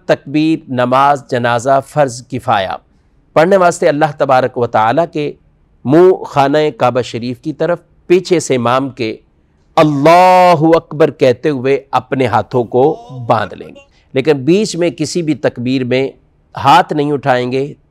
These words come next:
تکبیریں کہیں گے۔ جب ثنا پڑھیں اور ثنا کے اندر وَتَعَالَى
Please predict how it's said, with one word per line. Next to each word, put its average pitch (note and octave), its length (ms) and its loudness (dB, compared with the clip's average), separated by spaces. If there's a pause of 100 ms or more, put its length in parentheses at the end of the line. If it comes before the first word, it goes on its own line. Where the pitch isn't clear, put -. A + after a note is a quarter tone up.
(100)
تکبیریں A#2+ 540 -4 (220)
کہیں G2+ 340 -8
گے۔ - 60 -18 (480)
جب E3+ 360 0
ثنا F3+ 340 0
پڑھیں G3 300 0 (800)
اور D#3 160 2
ثنا G3+ 440 2
کے F3+ 140 2
اندر D3+ 320 0 (440)
وَتَعَالَى E3 880 2